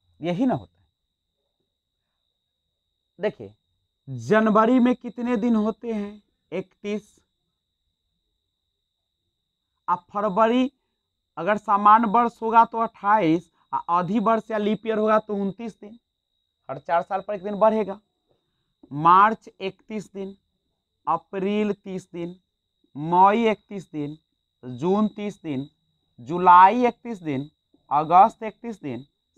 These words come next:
सितंबर तीस दिन, अक्टूबर इकतीस दिन, नवंबर तीस दिन और दिसंबर इकतीस दिन। आ, याद नहीं रहेगा तो इसका तरीका भी है,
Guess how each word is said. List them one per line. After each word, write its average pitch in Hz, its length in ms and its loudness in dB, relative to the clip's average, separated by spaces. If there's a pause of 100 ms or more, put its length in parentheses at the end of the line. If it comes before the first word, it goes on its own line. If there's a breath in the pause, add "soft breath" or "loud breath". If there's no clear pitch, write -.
सितंबर 190 600 6 (720)
तीस 220 260 -6
दिन, 131 240 -8 (340)
अक्टूबर 196 720 0
इकतीस 208 320 -12
दिन, 135 240 -8 (260)
नवंबर 190 560 2
तीस 226 340 -10
दिन 131 200 -10 (260)
और 131 100 -4
दिसंबर 165 580 -4
इकतीस 190 360 -20
दिन। 180 200 -20 (2000)
आ, 170 80 0 (120)
याद 233 440 8
नहीं 277 220 6
रहेगा 277 220 10
तो 269 140 -2
इसका 262 240 -6
तरीका 240 480 -2
भी 202 180 0
है, 127 280 4